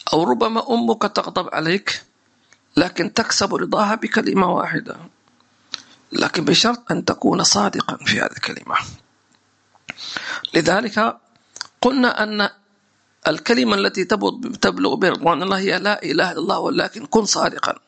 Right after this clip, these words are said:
لأن النبي صلى الله عليه وسلم قال: "من قال لا إله إلا الله مخلصاً من قلبه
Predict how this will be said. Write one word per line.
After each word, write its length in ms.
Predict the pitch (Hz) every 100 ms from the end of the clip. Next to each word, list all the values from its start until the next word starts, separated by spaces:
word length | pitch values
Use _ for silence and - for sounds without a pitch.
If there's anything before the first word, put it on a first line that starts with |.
| _ _ _ _ _ _ _ _ - - - -
لأن 340 | - 147 165 190
النبي 440 | 202 208 233 214
صلى 160 | - 196
الله 120 | 185
عليه 100 | -
وسلم 260 | 196 185
قال: 380 | - 202 - -
"من 80 | -
قال 360 | - - 220 208
لا 360 | 202 214 214
إله 360 | - 196 202 196
إلا 100 | 196
الله 280 | - 185 -
مخلصاً 520 | - 240 - - 143
من 180 | 139 208
قلبه 540 | - 214 208 240 208